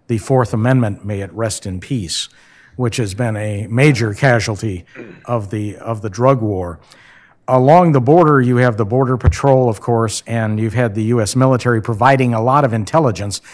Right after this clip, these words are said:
both to the Border Patrol and, I might add, to the Mexican security forces on the, uh, on the other side of the border. The, uh, I mean, the corrosive effects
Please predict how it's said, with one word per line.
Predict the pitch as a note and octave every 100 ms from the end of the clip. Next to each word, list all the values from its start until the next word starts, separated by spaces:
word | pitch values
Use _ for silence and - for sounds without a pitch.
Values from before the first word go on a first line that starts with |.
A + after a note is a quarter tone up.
| - _
both | A#2+ E3 -
to | C#3+
the | A2+
Border | G#2+ D3+ C#3+
Patrol | B2 - C#3+ C3
and, | - D3 D3+
I | B2
might | A#2+ A#2+
add, | A#2+ A2
to | -
the | A2+
Mexican | A2+ E3 - B2+ A2
security | - G#2 A#2+ G2+
forces | F#2+ A2+ G2 G2+ F#2+ - _ - - - _ -
on | A2+ A2+ G#2+
the, | A2 G#2
uh, | G2+ G2+ G2 -
on | F#2 G#2+
the | G2 A#2
other | D3+
side | A2+ B2 G#2
of | F#2+
the | F#2
border. | F#2+ G#2 F#2 F2 - - - _ _ - _ _ _ _ -
The, | C3+ B2+ B2 A#2+
uh, | A#2+ A#2 A2+ A#2+ _ _ _ - _ _
I | - - - - -
mean, | C#3+ C#3
the | B2+
corrosive | - D3+ G#3 - C3+ A2+
effects | G#2+ - B2 G2+ - -